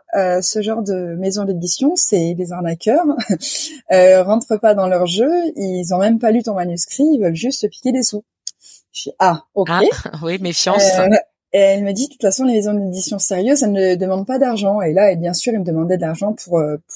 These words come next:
Speaker 1: pour faire l'é-, le, la, l'édition, pour, euh, pour m'éditer, ils me demandaient de l'argent. Donc, euh, je lui dis, elle me dit, « Moi, je suis plus veto depuis longtemps. Euh, j'aide justement les gens qui s'auto-éditent en faisant des corrections, des mises en page, des couvertures. »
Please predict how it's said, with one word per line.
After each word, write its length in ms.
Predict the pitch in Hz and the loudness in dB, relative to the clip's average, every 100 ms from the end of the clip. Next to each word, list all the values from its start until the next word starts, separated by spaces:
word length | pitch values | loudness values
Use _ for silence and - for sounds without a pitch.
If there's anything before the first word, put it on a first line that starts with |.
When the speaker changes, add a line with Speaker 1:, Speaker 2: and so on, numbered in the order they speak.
| - | -12
Speaker 1:
pour 120 | 143 123 | -12 -6
faire 260 | - 185 | -2 0
l'é-, 120 | 170 151 - | -2 -6 -10
le, 240 | 160 165 - 143 - - - | -10 -8 -10 -14 -16 -20 -2
la, 200 | 180 170 | 2 2
l'édition, 760 | 175 175 185 - 226 262 262 | 0 -2 -2 -2 0 2 0
pour, 220 | - 202 | 0 2
euh, 100 | 180 180 185 170 _ | 2 2 -8 -10 _
pour 100 | 196 | -6
m'éditer, 380 | 190 180 277 285 | -6 -4 2 2
ils 80 | |
me 40 | 226 | 2
demandaient 320 | 190 190 226 | 0 2 0
de 60 | 220 | 0
l'argent. 300 | 208 175 - - - - _ _ _ | -2 -8 -14 -20 -20 -20 _ _ _
Donc, 260 | 226 247 247 | 0 2 2
euh, 120 | 240 | 0
je 160 | 208 220 | 0 -2
lui 80 | 214 | -4
dis, 240 | 233 294 | -2 0
elle 160 | 220 214 | 2 2
me 100 | 208 | -2
dit, « 280 | 202 302 320 | -4 0 2
Moi, 140 | 262 | 2
je 100 | 247 | 0
suis 220 | 220 - | -2 -6
plus 200 | 202 247 | -6 -2
veto 260 | 233 226 262 | -2 0 -2
depuis 200 | 226 220 | -4 -8
longtemps. 580 | 196 175 254 302 311 302 | -8 -6 2 4 4 4
Euh, 140 | 202 190 | 2 2
j'aide 240 | 185 233 | 2 2
justement 440 | 214 - 214 220 277 | 0 -2 -2 2 2
les 140 | 226 | 2
gens 160 | 233 269 | 0 -2
qui 140 | 208 | -4
s'auto-éditent 680 | - 240 240 214 180 285 220 - - | 0 2 2 0 0 -2 -2 -8 -6
en 180 | 196 170 | -8 -6
faisant 360 | - 185 202 | -8 -2 -2
des 340 | 196 185 185 180 | 0 2 0 0
corrections, 460 | 202 170 - 254 | -6 -4 -4 0
des 180 | 262 220 | 0 0
mises 180 | 170 165 | -2 -2
en 120 | 156 | -6
page, 280 | - 214 220 | -4 -6 -4
des 100 | 185 | -6
couvertures. » 540 | - 160 - - 285 | -8 -18 -14 -2 -2